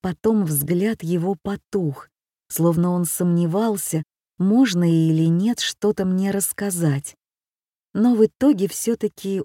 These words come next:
увильнул от объяснений. Нет, ничего особенного не произошло. Да и что могло со мной произойти? Просто студенческие годы остались в прошлом. Праздник закончился, как и весёлая, беспечная жизнь.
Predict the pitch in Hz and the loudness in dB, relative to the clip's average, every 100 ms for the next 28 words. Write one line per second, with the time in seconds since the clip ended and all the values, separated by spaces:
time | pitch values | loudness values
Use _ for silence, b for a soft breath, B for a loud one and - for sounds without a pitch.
0 | - 208 196 220 220 220 180 139 143 151 | -2 -2 0 0 0 0 2 0 0 -2
1 | 151 175 - 185 170 139 139 139 _ _ | -2 -4 -6 -4 -2 -2 -4 -8 _ _
2 | _ _ _ _ _ _ - 214 311 - | _ _ _ _ _ _ -4 0 2 0
3 | 180 170 202 208 220 208 226 214 202 196 | -4 -2 0 2 2 2 2 2 0 -2
4 | 202 208 208 208 214 226 - 127 139 _ | -4 -2 0 0 -2 -4 -4 -6 -6 _
5 | _ _ _ _ - 254 294 - - 330 | _ _ _ _ -2 2 2 0 -2 0
6 | 208 156 185 190 180 165 165 196 165 156 | 2 0 -2 -2 -2 -2 0 -2 0 0
7 | 143 147 143 - 131 - _ _ _ _ | 2 0 -2 -4 -14 -16 _ _ _ _
8 | _ _ _ - 294 339 - 226 - 208 | _ _ _ -2 0 0 0 -2 0 0
9 | 226 311 285 165 - 165 160 247 269 180 | 2 0 0 -4 -2 0 2 0 2 2
10 | 143 - 220 233 143 - 165 190 208 185 | 2 0 -2 0 -2 -6 -4 -2 -2 -4
11 | 175 170 _ _ _ _ _ _ 254 311 | -8 -10 _ _ _ _ _ _ 0 2
12 | 262 190 170 190 - 294 294 151 127 - | 2 -2 0 -2 0 0 0 -2 -4 -6
13 | 147 _ _ _ _ - 339 302 233 190 | -10 _ _ _ _ -6 -4 0 0 -2
14 | 190 285 311 254 190 160 165 - 269 - | -2 0 2 4 4 0 -2 -2 -2 -2
15 | 165 151 139 143 165 156 147 | -2 0 0 0 -2 -2 -6